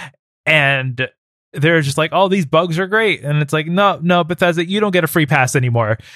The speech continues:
If, if, if Skyrim's two, which is obviously the next Elder Scrolls game, is just gonna be another remaster of Skyrim,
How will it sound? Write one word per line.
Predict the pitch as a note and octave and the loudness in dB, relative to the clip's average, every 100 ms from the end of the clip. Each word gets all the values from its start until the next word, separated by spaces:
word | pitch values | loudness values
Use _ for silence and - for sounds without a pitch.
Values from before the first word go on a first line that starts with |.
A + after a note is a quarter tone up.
| - | -4
If, | F3 E3 | 0 0
if, | F#3 F#3 - - | 2 0 0 0
if | F3+ | 0
Skyrim's | - F#3+ F3 G3+ A3 G3 | 0 2 4 4 2 2
two, | - - D3 A#2+ D3 - - | 0 0 2 2 -2 -4 -2
which | D3 | 2
is | C#3 | 4
obviously | D3+ D3+ D#3+ F3+ | 4 4 2 0
the | D#3+ | 2
next | D#3 D3 E3 | 2 2 2
Elder | D3 D#3 | 2 2
Scrolls | E3+ - C#3 B2 | 0 0 0 0
game, | A#2 A#2+ B2 D3+ - - - - | -2 0 2 0 0 -10 -10 -2
is | C#3+ | 0
just | D3+ | 2
gonna | D#3+ | 2
be | D#3 | 4
another | D#3 D#3 D3+ E3+ | 4 4 4 2
remaster | D#3 D#3+ D3 C#3 - | 2 2 0 0 0
of | C3+ | 0
Skyrim, | C3+ - B2 A2+ A#2 D#3 - | 0 0 2 2 4 4 2